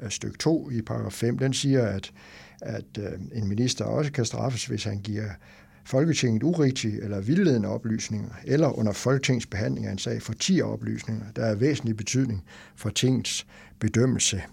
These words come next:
af sagen. Og forsynder ministeren sig imod, øh, de, øh, bestemmelser der, øh, så vil ministeren så kunne straffes,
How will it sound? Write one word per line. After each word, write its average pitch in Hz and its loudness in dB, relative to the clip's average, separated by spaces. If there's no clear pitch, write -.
af 110 -2
sagen. 117 0
Og 104 0
forsynder 135 6
ministeren 113 4
sig 107 -2
imod, 104 -2
øh, 110 -6
de, 117 0
øh, - -8
bestemmelser 117 -2
der, 113 -2
øh, 113 -6
så 127 2
vil 117 2
ministeren 107 2
så 107 0
kunne 98 -2
straffes, - 0